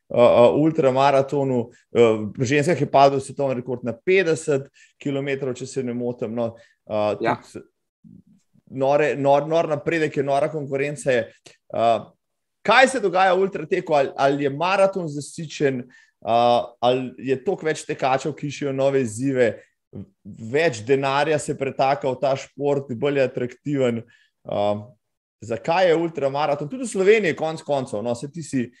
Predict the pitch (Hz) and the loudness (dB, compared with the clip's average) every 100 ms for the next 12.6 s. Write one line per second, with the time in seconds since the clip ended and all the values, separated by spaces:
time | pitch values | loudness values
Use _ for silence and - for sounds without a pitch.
0 | _ - 120 120 127 123 123 127 131 - | _ -8 -6 -4 -2 -2 -2 -8 -12 -12
1 | 117 - 127 123 110 - _ _ _ _ | -14 -12 -6 -2 -2 -4 _ _ _ _
2 | - - 101 98 98 92 85 78 76 110 | -12 -4 -2 -2 -4 -8 -14 -16 -10 -2
3 | 117 113 127 117 117 139 120 - 117 117 | -2 -2 0 4 4 4 2 4 4 6
4 | 117 120 117 120 117 113 117 120 113 120 | 6 4 2 -2 0 2 2 0 -6 -4
5 | 113 - 123 117 139 135 131 127 180 175 | -4 0 0 0 2 2 2 4 6 6
6 | 147 135 185 160 135 - - 127 131 - | 4 -2 -2 4 4 4 -4 0 0 2
7 | 135 160 196 170 151 135 170 147 156 175 | 0 0 -2 -2 -2 0 0 2 2 2
8 | 151 - 156 - 139 151 147 131 131 147 | 2 -4 -6 -6 -4 -2 0 2 4 4
9 | 123 117 123 170 185 170 135 - _ - | 4 0 4 6 6 6 2 -4 _ -8
10 | 151 - 135 139 139 127 123 143 143 127 | -8 -4 -2 0 -2 -4 2 2 6 6
11 | 117 117 _ _ _ 113 117 135 127 120 | 6 2 _ _ _ -4 0 2 4 6
12 | 120 117 117 107 107 110 | 6 8 6 4 4 4